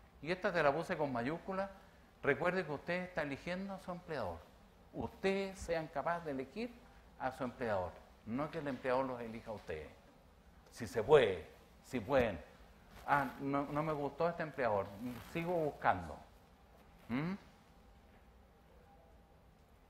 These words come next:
Y aquí traigo un pequeño caso de liderazgo.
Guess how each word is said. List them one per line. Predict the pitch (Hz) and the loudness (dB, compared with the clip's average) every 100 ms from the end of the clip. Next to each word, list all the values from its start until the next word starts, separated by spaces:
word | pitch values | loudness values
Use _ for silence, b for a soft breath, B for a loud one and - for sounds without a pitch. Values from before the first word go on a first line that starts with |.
| - - - - - - - - - - - - - - - - | -20 -20 -20 -20 -20 -20 -20 -20 -20 -20 -20 -20 -20 -20 -8 2
Y | |
aquí | 175 233 | 4 4
traigo | 233 214 190 | 4 4 4
un | 175 | 0
pequeño | 160 156 185 175 151 | 0 -2 0 -2 2
caso | 147 131 147 123 | 4 4 2 2
de | 110 | 2
liderazgo. | 110 107 92 85 120 | 0 -2 -2 -4 -8